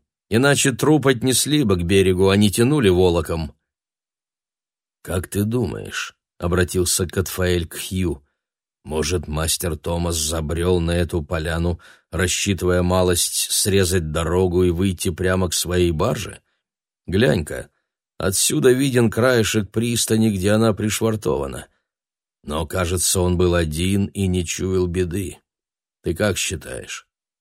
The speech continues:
Хью вновь внимательно оглядел поляну и убедился в том, что следов схватки на ней нет.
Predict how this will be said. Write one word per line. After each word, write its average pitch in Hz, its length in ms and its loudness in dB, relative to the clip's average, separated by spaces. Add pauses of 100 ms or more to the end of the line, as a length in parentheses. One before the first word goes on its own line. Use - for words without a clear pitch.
(400)
Хью 95 360 2
вновь 90 420 0
внимательно 87 640 -2
оглядел 82 440 -2
поляну 87 500 -2 (380)
и - 80 -4
убедился 95 500 2
в - 80 -4
том, 107 220 0
что 98 200 -2
следов 95 520 0
схватки 95 600 -4
на 90 160 -2
ней 90 220 -2
нет. 73 380 -8